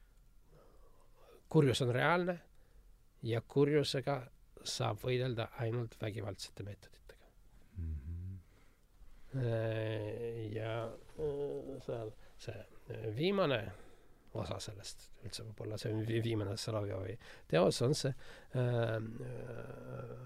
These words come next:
Speaker 1: kõnelus või see lugu antikristusest. Et see, see, siin nagu sofioloogia on nagu kõ-, kõrvale jäetud ja on olemas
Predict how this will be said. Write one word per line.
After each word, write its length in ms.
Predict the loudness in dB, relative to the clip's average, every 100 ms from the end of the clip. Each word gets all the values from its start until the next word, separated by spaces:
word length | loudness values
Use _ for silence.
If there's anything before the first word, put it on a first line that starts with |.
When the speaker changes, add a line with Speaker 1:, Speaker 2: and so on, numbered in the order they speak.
| -10 -10
Speaker 1:
kõnelus 600 | -2 2 2 2 -2 -8 -16 -6
või 200 | 0 0
see 160 | 2 -2 -4
lugu 340 | 6 8 8 6
antikristusest. 920 | 4 2 -2 -4 -6 -8 -8 -10 -12 -16 -18 -18 -20 -20 -20 -20 -18 -18 -18 -20 -18 -18 -14 -14 -12 -14 -14 -14 -16 -16 -18 -18 -18 -20 -20 -18 -14 -14 -14 -16 -16 -16 -12
Et 180 | -10 -8
see, 180 | -6 -4
see, 280 | -2 -2 -2
siin 300 | 2 4 6
nagu 160 | 4 0
sofioloogia 680 | -2 2 4 6 4 2
on 120 | 0 -2 -6 -12 -16 -16 -8
nagu 240 | 2 6 6
kõ-, 260 | 6 4 2
kõrvale 440 | 4 6 6 6
jäetud 500 | 6 4 2 -2 -2 -6 -6
ja 160 | -2 0
on 80 |
olemas 460 | 0 0 -2 -6 -10